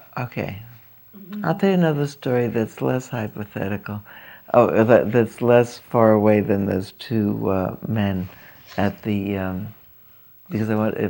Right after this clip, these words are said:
Speaker 1: wanna make the, the, I'm telling you this story 'cause I wanna make the point about wisdom coupled with right intention as being key. I didn't used to think that. I thought,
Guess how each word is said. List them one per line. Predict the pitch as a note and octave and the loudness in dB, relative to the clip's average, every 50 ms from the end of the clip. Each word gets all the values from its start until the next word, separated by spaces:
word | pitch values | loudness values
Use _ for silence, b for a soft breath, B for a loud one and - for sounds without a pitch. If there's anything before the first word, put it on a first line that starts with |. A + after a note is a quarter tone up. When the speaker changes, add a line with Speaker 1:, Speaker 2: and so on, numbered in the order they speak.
| - - | -4 -2
Speaker 1:
wanna | G#2+ A#2 A#2 | -2 -2 0
make | A2 G#2+ G#2+ G2 - | 0 -2 -2 -2 -4
the, | - - - - - - - - | -4 -6 -6 -8 -14 -14 -12 -6
the, | - G2+ F#2 - - _ _ _ _ _ _ - - _ _ _ _ - B B B B B B B B B B | -4 -4 -4 -6 -8 _ _ _ _ _ _ -20 -20 _ _ _ _ -20 B B B B B B B B B B
I'm | B G#2+ A2+ A2 | B -2 0 2
telling | D#3+ D#3+ E3 E3 E3 | 4 6 6 6 4
you | D#3 C#3+ | 4 4
this | B2+ A#2+ A2 | 2 2 0
story | - - E3+ C3 A#2 A2+ | 0 -2 -2 0 -2 -2
'cause | B2 A2 - | -2 -2 -2
I | A2+ | 0
wanna | A2+ A#2 A#2 A#2 | 0 0 -2 -2
make | A#2 A2+ A2+ A2+ - | -2 -2 -2 -4 -4
the | G#2+ | -6
point | G2 - - - C#3 B2+ A#2+ A2+ G#2+ G#2 - B B B B B B B B | -8 -6 -6 -4 -2 -2 0 -2 -2 -4 -8 B B B B B B B B
about | - - G#2+ A2 B2 A2+ A2+ A2 - - | -6 -6 -4 0 0 2 2 2 2 2
wisdom | - B2+ C#3 C#3 C#3 C#3 - B2 A2+ A2+ A2 | 2 4 4 4 2 0 -2 0 0 0 -2
coupled | - - - C#3 B2+ - - A#2 G#2 G#2 - - - | -4 -6 -6 -6 -4 -4 -2 -2 -2 -2 -4 -8 -8
with | D3+ A2+ G#2+ A#2 | -6 -6 -4 -2
right | A2+ A2+ A2 G#2+ G#2+ A2 | -2 0 0 0 0 0
intention | G#2+ G2+ G2+ G2+ - A2+ G#2 G2+ G2+ - - G#2 F#2+ G2 G2 - - B B B B B B - | 0 -2 -2 -4 -6 -6 -6 -6 -6 -6 -8 -8 -10 -10 -10 -14 -18 B B B B B B 0
as | - A2 A2 G#2+ G#2 | 2 2 2 2 0
being | - - B2 A#2 A2+ A2+ A2+ G#2+ | -2 0 2 2 2 2 2 0
key. | G#2 - - - - D#3+ C3+ A#2+ G2 F#2 F2+ - - _ _ B B B B B B B B B | -2 -6 -12 -10 -6 -4 -4 -2 -4 -4 -6 -8 -12 _ _ B B B B B B B B B
I | - | -2
didn't | D#3+ - D#4+ E4+ F4 F#4 | 2 4 2 2 4 6
used | D#4 C#4 - - - | 4 4 4 2 -2
to | E3 F3 | -2 -2
think | - - E3 D3+ D3 D3 - | 0 2 2 2 2 2 2
that. | - G2+ F#2+ F#2 F2+ - - - _ _ _ _ _ _ _ _ _ _ _ - - - _ _ _ _ _ _ _ _ _ _ _ _ _ - - - _ - - B B B B B B B - | 2 2 2 0 -2 -8 -14 -20 _ _ _ _ _ _ _ _ _ _ _ -20 -20 -20 _ _ _ _ _ _ _ _ _ _ _ _ _ -20 -20 -20 _ -20 -20 B B B B B B B 0
I | - B2+ | 0 0
thought, | - - - G3 G3 G#3 E3 C#3 - - - | 0 0 2 4 4 6 4 4 2 -2 -8